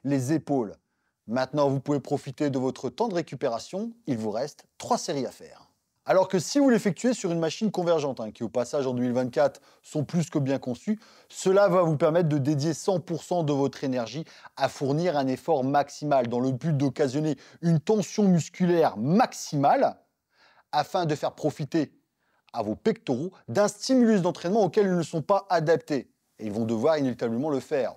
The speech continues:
en devenant plus gros et plus fort. Car c'est ça le principe de la musculation. Sans compter, vous allez pouvoir l'effectuer dans un cadre totalement sécuritaire. Deuxième inconvénient, l'effectuer aux haltères va créer une forte instabilité,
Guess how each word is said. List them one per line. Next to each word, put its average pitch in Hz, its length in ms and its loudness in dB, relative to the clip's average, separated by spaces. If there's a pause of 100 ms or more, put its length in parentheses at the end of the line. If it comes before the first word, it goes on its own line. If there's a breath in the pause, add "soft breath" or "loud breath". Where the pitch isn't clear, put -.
en 117 60 -8
devenant 113 400 -4 (100)
plus 214 160 -2
gros 143 300 -2 (360)
et 156 100 0
plus 160 160 -6
fort. 147 340 -2 (300 soft breath)
Car 156 180 -2
c'est 160 180 -4
ça - 440 0
le 113 140 -6
principe 123 420 -10
de 123 80 -2
la 117 80 0
musculation. 113 600 -8 (240 soft breath)
Sans 233 240 0
compter, 147 480 -2
vous 123 180 -2
allez 131 140 0
pouvoir 123 260 -2
l'effectuer 135 640 -6 (240 soft breath)
dans 117 200 -2
un 110 60 0
cadre 139 300 -2
totalement 131 500 -4 (220)
sécuritaire. - 960 -8 (580)
Deuxième 202 480 4
inconvénient, 214 640 4
l'effectuer 208 640 2
aux 170 260 2
haltères 196 440 2
va 160 180 4
créer 160 340 0
une 151 200 0
forte - 440 -2
instabilité, 143 840 -4